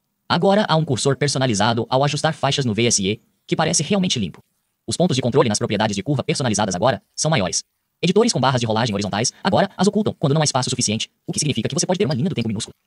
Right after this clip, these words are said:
Arquivos não encontrados não são mais removidos da lista de arquivos recentes automaticamente, mas agora podem ser removidos com a função limpar. As caixas de diálogo agora mostram um cursor de movimento na parte superior para indicar que podem ser arrastadas.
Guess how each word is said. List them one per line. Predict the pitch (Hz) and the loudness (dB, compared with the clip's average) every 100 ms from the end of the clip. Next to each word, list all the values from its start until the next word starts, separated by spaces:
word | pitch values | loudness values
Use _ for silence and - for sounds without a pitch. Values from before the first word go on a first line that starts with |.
| _ _ - | _ _ -2
Arquivos | 110 135 135 | 0 0 2
não | 123 | 2
encontrados | 165 156 - - 113 | 2 2 0 0 0
não | 151 | -2
são | - 170 | -2 0
mais | 151 151 | 0 0
removidos | 135 113 117 113 | 0 0 -2 -2
da | 101 | -2
lista | 107 113 | -2 -2
de | 104 | -4
arquivos | 95 104 104 | -2 -4 -2
recentes | 98 104 117 - - | -2 -2 -2 -4 -4
automaticamente, | 117 117 104 117 90 82 - _ _ - | -2 0 0 0 -4 -6 -12 _ _ -2
mas | 101 107 | 0 0
agora | 104 - | 0 0
podem | 117 120 | 0 0
ser | 127 | -2
removidos | 120 135 101 120 | -2 -2 -4 -4
com | 143 | -6
a | |
função | 139 147 113 | -4 -4 -2
limpar. | 143 - - _ _ _ _ _ | -4 -6 -12 _ _ _ _ _
As | - | -4
caixas | 135 147 117 | -2 0 0
de | |
diálogo | 104 110 104 | 0 0 2
agora | 113 | 0
mostram | 98 120 117 | 0 -2 -2
um | 131 | -4
cursor | 156 160 143 | -2 -2 0
de | |
movimento | 101 90 135 | -2 -2 -2
na | 98 | -2
parte | 120 - | -2 -4
superior | - 95 127 | -4 -2 -2
para | 139 | -2
indicar | 143 143 131 | -4 -2 -2
que | 135 | -2
podem | 120 127 139 | 0 0 0
ser | 120 | -2
arrastadas. | 127 - 85 - | -2 -4 -4 -6